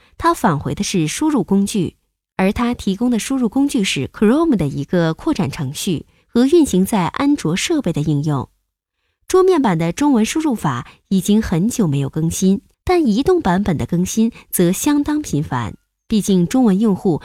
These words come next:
是安卓的主要用户群。根据互联网档案馆的最后存档，谷歌大约是在六月份左右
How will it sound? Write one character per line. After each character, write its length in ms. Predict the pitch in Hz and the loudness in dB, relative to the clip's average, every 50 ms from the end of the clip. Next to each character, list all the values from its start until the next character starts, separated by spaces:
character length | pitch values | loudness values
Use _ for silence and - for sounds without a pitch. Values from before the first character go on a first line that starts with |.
| - - _ | -10 -16 _
是 180 | - - 214 | -2 0 0
安 320 | 190 - - 254 262 269 254 | 0 2 0 -2 0 -2 0
卓 160 | - 165 160 | -2 -2 -2
的 80 | 196 | -2
主 220 | 220 - - 151 - | -4 -2 -4 -2 -2
要 160 | 170 202 247 | -2 -2 0
用 160 | 254 277 233 | 0 0 -2
户 120 | 208 - 147 | 0 -2 -6
群。 380 | - - - 135 117 107 - - _ _ _ _ _ _ _ _ _ _ _ | -6 -6 -8 -8 -8 -8 -12 -18 _ _ _ _ _ _ _ _ _ _ _
根 160 | - 262 262 | 0 0 0
据 220 | 262 - 240 196 | 2 2 2 2
互 160 | 190 - - 320 | 2 2 2 2
联 180 | 247 208 214 | 2 2 2
网 220 | 247 233 180 135 139 | 2 0 -2 -2 -4
档 180 | - 254 269 | -2 -2 -2
案 160 | 262 247 214 | 0 0 -2
馆 200 | 185 - 143 135 | -2 -2 -4 -2
的 100 | 135 143 | -4 -4
最 180 | 151 - - 269 233 | -6 -4 -4 -4 -2
后 120 | - - | -2 -6
存 240 | 233 - - 135 131 | -6 -4 -4 -6 -4
档， 280 | 147 156 139 120 - - _ _ _ _ _ _ _ _ | -4 -4 -4 -6 -8 -12 _ _ _ _ _ _ _ _
谷 180 | _ 208 190 156 | _ 0 0 0
歌 280 | - - 247 254 269 - - - _ _ | 2 0 0 0 0 -2 -10 -20 _ _
大 140 | _ 359 339 | _ 0 0
约 160 | 311 302 302 | 2 2 0
是 180 | 294 - - 247 | 0 0 -2 -2
在 260 | 208 240 214 185 170 | 0 0 0 0 0
六 200 | 175 214 311 320 | 0 0 2 2
月 100 | 269 208 | 2 2
份 180 | - - 180 165 | 2 0 -2 -2
左 160 | 156 - 143 - | -2 -4 -6 -4
右 260 | 156 165 156 135 | -2 -2 -4 -4